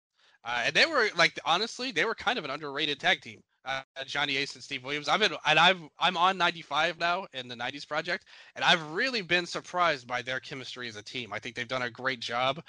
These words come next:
uh, in ninety-four, ninety-five as a tag team. Uh,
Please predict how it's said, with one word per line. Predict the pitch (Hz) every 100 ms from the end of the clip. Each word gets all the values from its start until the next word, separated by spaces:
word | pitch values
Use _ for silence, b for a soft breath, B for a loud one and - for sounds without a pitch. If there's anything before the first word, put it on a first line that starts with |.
| B B -
uh, | 127
in | 127 135
ninety-four, | 127 127 - 127 123
ninety-five | 123 120 - 120 120
as | 113 113
a |
tag | 113 117 120
team. | 139 139 - _ b b b b _
Uh, | 117 117 113 113 117